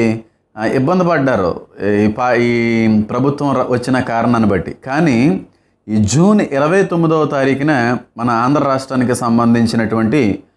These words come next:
కొంతమంది క్రైస్తవ పెద్దలందరూ కూడా, ఆ, నారా చంద్రబాబు నాయుడు గారి దగ్గరికి వెళ్ళి కలవడం అనేది జరిగిందండి. క్రైస్తవ పెద్దలందరూ కూడా ఇంచుమించుగా నలుగురు, ఐదుగురు రాష్ట్ర క్రైస్తవ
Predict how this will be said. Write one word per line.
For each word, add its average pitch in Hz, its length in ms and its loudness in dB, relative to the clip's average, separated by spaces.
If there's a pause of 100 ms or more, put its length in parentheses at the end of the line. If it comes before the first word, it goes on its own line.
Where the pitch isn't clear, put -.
(240)
కొంతమంది 120 440 0
క్రైస్తవ 151 580 -2
పెద్దలందరూ 123 560 0
కూడా, 120 540 0 (560)
ఆ, 101 160 -4
నారా 147 460 0
చంద్రబాబు 131 380 2
నాయుడు 123 280 2
గారి 117 220 2
దగ్గరికి 110 320 0
వెళ్ళి 131 280 2
కలవడం 131 380 -2
అనేది 123 240 0
జరిగిందండి. 120 580 2
క్రైస్తవ 120 800 -6
పెద్దలందరూ 131 580 0
కూడా 131 140 -2
ఇంచుమించుగా 120 480 0
నలుగురు, 113 360 2
ఐదుగురు 120 400 2 (460)
రాష్ట్ర 123 560 -4 (540)
క్రైస్తవ 135 600 0